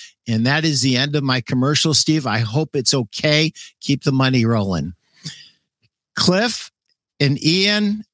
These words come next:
I want to welcome you to the show. Um,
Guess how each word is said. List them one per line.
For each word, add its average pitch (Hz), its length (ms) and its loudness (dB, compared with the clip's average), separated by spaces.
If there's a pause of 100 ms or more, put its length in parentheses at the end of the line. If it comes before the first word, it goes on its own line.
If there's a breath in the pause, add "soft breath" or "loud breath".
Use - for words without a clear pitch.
(120)
I 127 160 0
want 131 480 0
to 147 160 0
welcome 151 500 0
you 165 300 0
to 135 240 -6
the 120 120 -2
show. 170 580 0 (580 loud breath)
Um, 107 580 -2